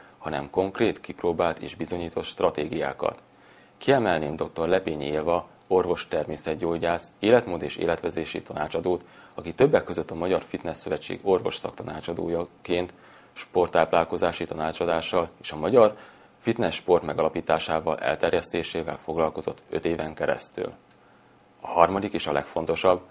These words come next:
harcos ügyfeleink közül sokan az általunk javasolt stratégiák révén veszítették el túlsúlyukat, és tartják meg súlyproblémától mentes testüket, életüket.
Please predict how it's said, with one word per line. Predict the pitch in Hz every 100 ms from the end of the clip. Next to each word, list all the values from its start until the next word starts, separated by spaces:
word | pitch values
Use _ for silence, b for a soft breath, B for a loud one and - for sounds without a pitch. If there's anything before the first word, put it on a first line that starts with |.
| B B
harcos | - 147 - -
ügyfeleink | 82 - 87 80 82
közül | 80 90 90 - B
sokan | - 131 98
az | 85 -
általunk | - 82 85 80 73
javasolt | 82 80 - 78
stratégiák | - - 90 90 85 - 69 -
révén | 80 80 85 85 -
veszítették | 82 110 87 - 71 -
el | 67 -
túlsúlyukat, | - - 87 87 98 - B B B
és | - -
tartják | 101 123 120 95
meg | 76
súlyproblémától | - - 85 87 85 87 82 80 85
mentes | 73 73 82 78 -
testüket, | 82 - - 82 -
életüket. | - 76 67 - - -